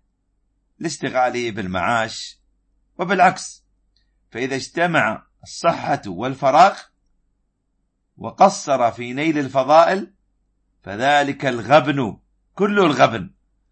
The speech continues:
لأن الدنيا سوق الأرباح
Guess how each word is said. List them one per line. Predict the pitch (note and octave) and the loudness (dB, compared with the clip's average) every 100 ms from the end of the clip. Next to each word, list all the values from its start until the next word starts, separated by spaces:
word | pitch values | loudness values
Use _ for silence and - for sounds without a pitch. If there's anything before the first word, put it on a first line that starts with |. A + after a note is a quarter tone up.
| _ _ _ | _ _ _
لأن | A2 B2 B2+ | -8 -6 -6
الدنيا | A#2 F#3 F#3+ G3+ A3+ - _ _ _ _ _ _ _ | -6 -4 -2 0 0 -2 _ _ _ _ _ _ _
سوق | - F3 F#3 | -6 -2 0
الأرباح | E3+ D3+ D3 B2 A2 F#2 - | 2 2 4 4 2 0 -14